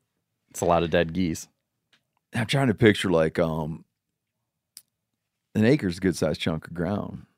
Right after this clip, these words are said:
Speaker 2: I'd like to see a density map.
Speaker 1: Mm-hmm.
Speaker 2: Like, if you did a one hand, uh, if you took your two hands and did a scoop of muck,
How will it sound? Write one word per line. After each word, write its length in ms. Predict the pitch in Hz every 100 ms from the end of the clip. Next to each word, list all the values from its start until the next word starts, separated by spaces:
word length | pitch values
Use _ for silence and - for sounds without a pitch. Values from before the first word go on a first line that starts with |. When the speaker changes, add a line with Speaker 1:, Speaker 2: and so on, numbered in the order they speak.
| _ _ -
Speaker 2:
I'd 80 | 110
like 100 | 110
to 60 |
see 160 | - 110
a 60 | 82
density 480 | 95 98 - -
map. 340 | 71 73 71 - _ _ _ -
Speaker 1:
Mm-hmm. 480 | 107 95 87 85 107
Speaker 2:
Like, 120 | 92
if 80 | 113
you 120 | 143
did 200 | 139 113
a 100 | 98
one 400 | - 113 123 127
hand, 340 | 120 120 110
uh, 140 | 98 110
if 140 | 117 127
you 80 |
took 240 | 143 160 -
your 80 | 110
two 220 | 131 113
hands 400 | 113 113 107 92
and 80 | 95
did 120 | 98
a 40 | 92
scoop 400 | - 113 110 98
of 80 |
muck, 500 | 95 101 95 73 -